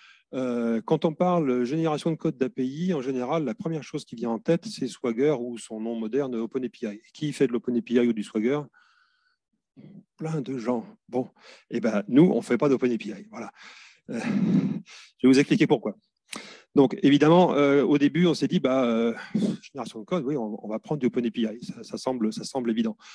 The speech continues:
On a commencé à vouloir, euh, spécifier, euh, nos endpoints Elasticsearch. Alors, déjà, un peu d'historique. Il n'existe pas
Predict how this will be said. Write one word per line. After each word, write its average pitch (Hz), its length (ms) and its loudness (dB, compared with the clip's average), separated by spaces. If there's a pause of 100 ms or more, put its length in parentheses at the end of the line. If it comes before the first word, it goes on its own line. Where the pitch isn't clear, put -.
(380)
On 120 60 -4
a 127 80 0
commencé 147 460 0
à 120 60 2
vouloir, 127 440 0
euh, 107 240 -2
spécifier, 131 920 -4
euh, 110 960 -4
nos 117 160 2
endpoints 120 340 0
Elasticsearch. 117 640 -4
Alors, 120 200 0 (220)
déjà, 135 220 0
un 127 80 -4
peu - 100 -6
d'historique. 135 480 0 (840)
Il 135 160 -6
n'existe 147 520 -6
pas 131 460 -4